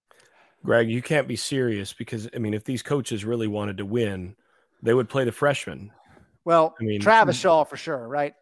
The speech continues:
Speaker 1: Yeah, Travis Shaw and Zach,
Speaker 2: Sixty
Speaker 1: and
Speaker 2: snaps
Speaker 1: Zach,
Speaker 2: a game.
Speaker 1: yeah, Travis Shaw and Zach, and Zach Rice should be playing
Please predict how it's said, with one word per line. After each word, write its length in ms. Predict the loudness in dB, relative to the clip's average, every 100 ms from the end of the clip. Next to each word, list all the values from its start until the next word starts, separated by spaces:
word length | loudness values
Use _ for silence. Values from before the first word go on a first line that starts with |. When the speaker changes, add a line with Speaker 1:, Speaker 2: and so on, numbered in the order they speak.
| _ -20 -10 0
Speaker 1:
Yeah, 220 | 0 0 -2
Travis 380 | 4 4 4
Shaw 300 | 4 6 8
and 100 | 6
Zach, 220 | 4 4 4
Speaker 2:
Sixty 140 | 0
Speaker 1:
and 100 | 0
Speaker 2:
snaps 300 | 4 4 2
Speaker 1:
Zach, 80 | -2
Speaker 2:
a 80 | -8
game. 360 | -8 -10 -14 -14 -2
Speaker 1:
yeah, 140 | -2
Travis 440 | -2 -2 0 0 0
Shaw 240 | 0 0
and 100 | 0
Zach, 280 | 0 0 -2 -10
and 260 | -8 -6
Zach 300 | -2 -2 0
Rice 260 | -2 0 -4
should 200 | -8 -10
be 100 | -10
playing 580 | -6 -2 -2 -2 -6